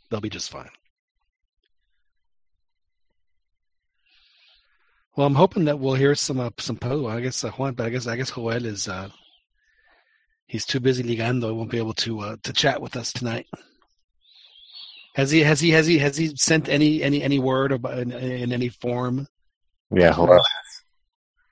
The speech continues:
Speaker 2: Joel is up, uh, in the, he's in the, uh, the press box editing articles. <laughs> So he's working.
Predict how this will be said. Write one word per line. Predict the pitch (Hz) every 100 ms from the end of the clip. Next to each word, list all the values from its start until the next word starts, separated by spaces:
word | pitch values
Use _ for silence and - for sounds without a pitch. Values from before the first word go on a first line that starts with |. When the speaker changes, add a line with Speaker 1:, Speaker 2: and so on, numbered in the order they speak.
| _ _ _ _ -
Speaker 2:
Joel | 87 90
is | 85 -
up, | 82 -
uh, | 85 80 73
in | 80
the, | 80 78 - _ _ _ _ _ _ _ _ _ _ _ _ _ _
he's | 95 87
in | 85
the, | 82 80
uh, | 78 76 76 76 - _ - - - - - - -
the | -
press | - 87 -
box | 82 -
editing | 92 85 85 82
articles. | 80 80 - - - - _ _
<laughs> | - - - - - - - _ _ - - - - - -
So | - 87
he's | 80
working. | 82 82 80